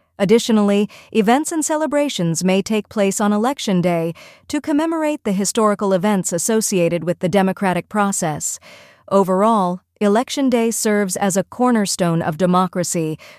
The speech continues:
driving voter turnout, shaping the political landscape, and fostering public participation in the electoral system. Understanding the electoral process. The electoral process is a fundamental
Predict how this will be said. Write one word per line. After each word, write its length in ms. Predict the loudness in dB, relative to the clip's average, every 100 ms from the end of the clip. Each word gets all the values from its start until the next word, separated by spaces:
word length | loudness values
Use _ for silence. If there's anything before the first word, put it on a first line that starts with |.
| -4
driving 440 | 2 2 4 2 2
voter 360 | 4 4 2
turnout, 580 | 0 2 2 0 -4 -12 -20 -20
shaping 500 | -4 2 2 2 0
the 100 | 0
political 480 | 0 2 2 2 0
landscape, 720 | 2 2 0 0 0 -2 -2 -10 -20 -4
and 200 | 0 0
fostering 600 | 0 -4 -4 0 0 0
public 400 | 0 0 0 0
participation 840 | -2 -4 -4 -4 -2 -2 -2 -2 -2
in 180 | 2 4
the 100 | 4
electoral 500 | 0 -4 -2 0 0
system. 640 | -2 -2 -2 -2 -2 -6 -12 _ _ _ _ _ _ _ _ _ 2
Understanding 1080 | 4 4 2 0 2 2 2 0 -2 -6 -10 -6
the 140 | 0 0
electoral 460 | 0 -2 -2 -2
process. 720 | -2 -2 -2 -2 -4 -4 -8 -10 _ _ _ _ _ _ _ _ _ _ -4
The 100 | 2
electoral 420 | 2 2 -2 -6
process 600 | -4 -2 -2 -2 -4 -2
is 100 | -2
a 80 | -2
fundamental 640 | -2 0 2 2 0 -2